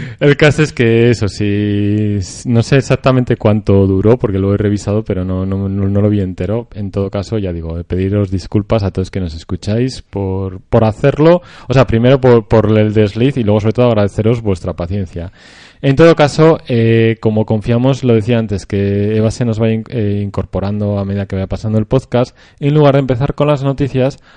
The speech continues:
vamos a empezar con la taquilla, así que, por favor, David, amenízanos.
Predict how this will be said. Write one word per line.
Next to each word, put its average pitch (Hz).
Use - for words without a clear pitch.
vamos 113
a -
empezar 123
con 143
la 147
taquilla, 127
así -
que, -
por 110
favor, 113
David, 104
amenízanos. 104